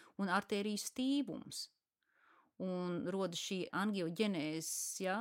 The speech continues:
angioģenēzes process, un tas ir process, ar kuru palīdzību no jau esošiem asinsvadiem veidojas jauni asinsvadi. Un tas, eh,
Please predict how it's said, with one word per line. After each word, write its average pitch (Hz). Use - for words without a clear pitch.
angioģenēzes 180
process, 269
un 196
tas 247
ir 202
process, 254
ar 196
kuru 214
palīdzību 202
no 214
jau 165
esošiem 220
asinsvadiem 185
veidojas 185
jauni 196
asinsvadi. -
Un 180
tas, 240
eh, 170